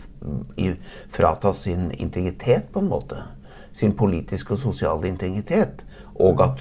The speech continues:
Oslo, som det heter, ikke bryr oss om, eh, bryr seg om det.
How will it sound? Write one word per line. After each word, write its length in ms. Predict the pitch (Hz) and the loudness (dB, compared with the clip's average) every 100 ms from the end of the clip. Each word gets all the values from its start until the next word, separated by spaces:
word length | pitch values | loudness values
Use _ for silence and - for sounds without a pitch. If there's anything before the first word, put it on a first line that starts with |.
| - 113 | 0 2
Oslo, 320 | - 110 110 | 2 0 0
som 160 | 127 | 0
det 140 | 113 117 | 2 2
heter, 240 | - 135 - | 2 -2 -2
ikke 160 | - - | -2 0
bryr 220 | 90 87 | 0 0
oss 100 | 90 | -2
om, 160 | 69 - - - 131 | -6 -6 -8 -6 -4
eh, 140 | 80 | -4
bryr 220 | - 82 76 | -2 -2 0
seg 160 | 80 | -2
om 60 | - | -2
det. 100 | - | -8